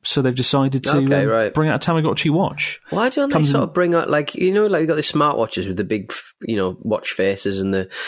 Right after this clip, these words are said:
Speaker 2: you know, high definition retina displays and stuff. Why don't they bring out a version of, like, The Sims?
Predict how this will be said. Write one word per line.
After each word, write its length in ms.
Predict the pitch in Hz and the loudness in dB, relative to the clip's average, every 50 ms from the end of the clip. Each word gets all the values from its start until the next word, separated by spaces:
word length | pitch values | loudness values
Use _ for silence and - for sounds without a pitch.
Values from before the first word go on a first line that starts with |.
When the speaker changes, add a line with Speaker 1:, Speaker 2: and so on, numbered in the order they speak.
| - - | -10 -6
Speaker 2:
you 120 | - - 101 | -4 -2 -2
know, 80 | 92 | -2
high 320 | 82 - - - 113 107 101 | -2 -2 -2 -2 -2 -2 -2
definition 500 | - 98 - - 104 95 - - 107 101 | -2 -4 -2 -2 -4 -2 -2 -2 -2 -2
retina 360 | 101 110 - - 104 98 98 | 0 -2 -2 -2 -2 -4 -2
displays 520 | 98 98 - - - 101 101 101 98 92 | -2 -4 -4 -2 -2 0 0 0 0 -2
and 100 | 98 95 | -2 -4
stuff. 220 | - - - 80 - - - - - - - | -4 -4 -4 -6 -6 -8 -10 -10 -10 -4 -2
Why 180 | 131 156 190 | 0 0 2
don't 160 | 214 - 240 | 2 2 2
they 140 | 240 220 208 | 2 2 2
bring 240 | 196 175 180 170 165 | 2 2 2 2 2
out 120 | 156 131 | 2 2
a 60 | 117 120 | 0 0
version 340 | 117 127 120 117 110 117 110 | 2 2 2 2 2 0 0
of, 100 | 104 104 | 0 2
like, 160 | 101 98 - | 0 0 0
The 80 | - 107 | -2 -2
Sims? 680 | - - 139 156 151 110 92 87 95 - - - | 0 0 0 0 0 -2 -2 -4 -4 -4 -6 -6